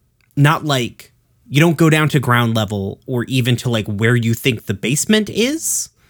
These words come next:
It's like you go down four flight, like, four stories of building through this staircase, and, um, sort of about where you think the regular basement would be. It transitions from being,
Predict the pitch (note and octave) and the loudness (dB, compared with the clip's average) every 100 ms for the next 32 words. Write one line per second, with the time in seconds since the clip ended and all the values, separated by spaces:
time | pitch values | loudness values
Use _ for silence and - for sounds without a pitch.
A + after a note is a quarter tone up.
0 | _ _ _ _ - C3 E3+ D3+ F#3+ F3 | _ _ _ _ -4 -2 0 2 2 4
1 | E3 D3+ C3+ A#2+ - - D3+ C#3 - C3+ | 2 2 0 -4 -10 -6 0 0 0 -2
2 | A#2 - C3 A2 - E3+ C#3+ B2+ A#2 G2+ | -2 -2 -4 -4 -2 0 2 2 0 -4
3 | - - - B2+ A#2 G2+ G2+ G#2 - - | -10 -10 -2 0 0 0 -4 -6 -10 -16
4 | _ _ _ A2 G#2 A2 G2+ A#1+ B2 C#3+ | _ _ _ -6 -4 -4 -4 -6 -10 -12
5 | _ _ - A2+ G#2 - - - A#2 G#2 | _ _ -2 0 0 -4 -10 -6 -4 -4
6 | - G2+ F2+ - - - - - A2+ A2 | -4 -6 -8 -12 -18 -20 -8 0 2 2
7 | - A#2 F2+ E2 C#3+ - _ - - E3+ | -4 -4 -4 -4 -4 -6 _ -10 -2 2
8 | D#3 C#3+ C3 A#2+ - A2+ B2+ A#2+ A#2+ B2+ | 2 2 0 -2 -6 -2 -2 0 2 4
9 | B2 B2 B2 - A#2+ - A2 G2+ A#2+ A#2+ | 4 2 0 0 -2 -2 -2 0 0 0
10 | B2+ A#2+ A#2 G#2+ A#2 - - G2 - A#2 | 0 0 -2 -2 -2 -2 -4 -6 -4 -2
11 | A#2 G2+ A2+ G2+ G2 G#2 A#2 G#2+ G2+ A2+ | -2 0 -2 0 -4 -4 -2 -2 -2 -4
12 | - G#2 - A2+ G2+ G2+ G2 G2 | -2 -4 -2 -2 0 0 0 -2